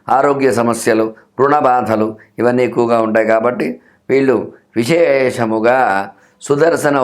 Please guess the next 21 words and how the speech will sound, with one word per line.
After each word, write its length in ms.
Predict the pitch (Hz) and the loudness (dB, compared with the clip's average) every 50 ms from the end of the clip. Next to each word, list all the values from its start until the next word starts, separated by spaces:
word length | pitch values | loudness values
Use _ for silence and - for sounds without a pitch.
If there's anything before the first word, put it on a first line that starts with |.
| 120 120 | 0 0
హోమాన్ని 400 | 117 117 120 123 120 117 120 110 110 | 0 2 0 0 -2 -2 0 0 0
చేసుకోవటము, 680 | 110 107 - - - 113 110 104 101 104 101 101 101 104 104 - _ - - _ _ - - | 0 0 -2 -2 -2 -2 0 0 -2 -2 -4 -4 -6 -6 -8 -10 _ -20 -20 _ _ -6 -6
అట్లాగే 400 | 220 214 131 127 - - 131 135 147 254 - - _ _ _ _ _ _ _ _ _ _ _ _ _ _ _ _ - 127 | -2 0 0 0 0 0 -2 -2 -4 -6 -8 -14 _ _ _ _ _ _ _ _ _ _ _ _ _ _ _ _ -4 0
ఈ 20 | 127 | 0
యొక్క 180 | 135 131 - 147 131 120 110 107 - - - | 0 2 0 0 0 0 -2 -6 -10 -12 -6
శని 220 | - 135 139 151 160 165 | -2 -2 0 0 0 0
భగవానుడికి 500 | 165 143 131 135 135 135 131 127 127 120 113 113 | 0 0 2 0 0 0 0 -2 -2 -2 -2 -2
విశేషంగా 560 | 113 120 123 127 123 120 120 120 120 120 123 131 - - - _ _ _ - | 0 0 0 2 0 0 -2 -2 0 0 0 -2 -4 -8 -18 _ _ _ -2
పదకొండు 440 | 123 135 139 151 135 151 151 147 143 127 | 0 0 0 0 -2 -2 -2 -2 0 0
సార్లు 340 | 135 135 143 143 147 151 165 - - - _ _ _ _ - - 117 | 0 0 0 0 0 0 -2 -2 -4 -10 _ _ _ _ -8 -4 -4
రుద్ర 240 | 127 123 123 160 165 131 131 | -2 0 2 2 2 2 2
హోమము, 440 | 131 131 131 123 120 117 117 117 117 120 - _ _ - 107 | 2 0 0 0 -2 -2 -4 -6 -8 -12 -16 _ _ -2 -2
వంద 200 | 123 131 139 139 139 131 135 | 0 0 2 2 0 2 2
సార్లు 260 | 127 123 127 127 131 127 120 | 0 0 2 2 2 2 2
రుద్రపారాయణ 720 | 120 123 143 156 160 131 127 123 117 110 104 98 90 90 85 - _ _ _ _ _ _ - | 2 2 2 2 2 2 2 2 2 0 0 -2 -4 -8 -10 -12 _ _ _ _ _ _ -2
చేసుకోవటం 520 | - 123 - - - 123 120 110 117 113 113 110 | -2 -2 -2 0 0 0 0 0 -2 -2 0 0
ద్వారా 260 | 104 104 101 110 117 - _ _ _ _ _ _ - | 0 0 0 -2 -6 -12 _ _ _ _ _ _ -2
రుద్రుడు 340 | 135 147 147 143 190 220 196 165 151 | -2 0 0 0 0 2 2 2 0
అనుగ్రహంతో 600 | 151 143 - 147 135 120 120 123 120 - 131 147 165 - - - - _ _ - | 0 -2 -2 0 0 0 0 0 0 0 0 0 -2 -4 -8 -14 -20 _ _ -4
శని 220 | - 143 151 160 165 160 | -2 -2 0 0 0 2
బాధలు 360 | 135 127 127 120 127 117 117 | 2 0 2 0 2 0 0